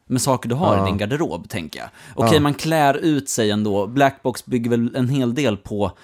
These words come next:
Speaker 1: det här, man kan bara dyka upp
Speaker 2: Ja,
Speaker 1: och
Speaker 2: i
Speaker 1: vara med.
Speaker 2: mjukisbrallor och en,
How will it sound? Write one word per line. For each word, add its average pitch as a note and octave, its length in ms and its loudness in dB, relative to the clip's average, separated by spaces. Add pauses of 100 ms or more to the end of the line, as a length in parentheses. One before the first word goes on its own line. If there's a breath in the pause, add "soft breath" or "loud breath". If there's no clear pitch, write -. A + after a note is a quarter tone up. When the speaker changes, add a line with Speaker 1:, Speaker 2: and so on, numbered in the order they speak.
(140 loud breath)
Speaker 1:
det - 80 -6
här, G#2 180 2
man G#2 160 -4
kan G#2 180 -2
bara G2+ 260 0
dyka G2 340 -4
upp - 460 -6 (540)
Speaker 2:
Ja, G2 200 0
Speaker 1:
och G2+ 180 0
Speaker 2:
i G2 100 -6
Speaker 1:
vara G#2+ 120 4
med. A2+ 80 4
Speaker 2:
mjukisbrallor F#2+ 960 2
och F2 180 -2
en, E2 300 -6